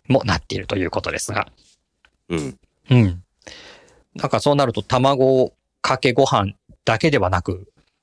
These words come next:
Speaker 1: 豪華な感じになりますね。
Speaker 2: いや、卵かけご飯で千八百円っていうのがね。
Speaker 1: はい。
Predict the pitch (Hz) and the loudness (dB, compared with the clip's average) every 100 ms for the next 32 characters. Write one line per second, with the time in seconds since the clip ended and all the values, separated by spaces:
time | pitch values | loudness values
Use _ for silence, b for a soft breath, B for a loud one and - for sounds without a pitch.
0 | - - 165 113 156 113 95 98 95 92 | -20 -12 -4 4 4 4 0 0 0 0
1 | 92 90 - 110 110 _ _ _ - 135 | -2 -2 -4 -4 -6 _ _ _ -4 -4
2 | - - 87 107 123 - 123 131 107 104 | -6 -2 0 2 0 0 0 0 2 2
3 | 110 90 80 73 67 - 90 98 98 98 | 2 2 0 0 -4 -2 0 0 0 -4
4 | - 101 - 65 - 123 123 - 78 90 | -2 -2 0 -4 -6 -6 -6 -4 -4 -4
5 | _ _ - 101 | _ _ -4 -4